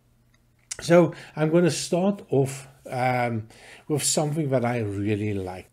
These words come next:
and that was the Teeling's Wonders of Wood First Edition. Cost then, when I bought it, was about eighty-five euros for the bottle.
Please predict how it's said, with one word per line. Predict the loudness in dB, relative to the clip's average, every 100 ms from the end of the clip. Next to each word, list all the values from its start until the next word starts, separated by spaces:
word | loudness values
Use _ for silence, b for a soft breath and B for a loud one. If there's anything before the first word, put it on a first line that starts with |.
| 0
and | 2
that | 2 0 0
was | -2 -2
the | -8
Teeling's | -10 -2 0 2 2 0 0 -4
Wonders | -14 -16 -2 -2 0 -2 -4 -6 -14 -18
of | -2 -2 -2 -6 -12
Wood | 0 0 0 -18 _
First | -20 -8 -4 -2 -4 -10
Edition. | -12 -12 -8 -8 -8 -10 -12 _ B B B B B _ 4
Cost | 6 6 2 -12
then, | -2 2 2 0 -4
when | -6 -6
I | -2 -2
bought | -2 -2 -4 -2
it, | -6 -8
was | -10 -8
about | -8 -6 -8 -10 -6
eighty-five | -6 -4 -6 -4 -6 -12 -18 -12 -4 -2 0 -2 -6
euros | -4 -2 -2 -4
for | -6 -8
the | -6
bottle. | -4 -2 -2 0 0 -2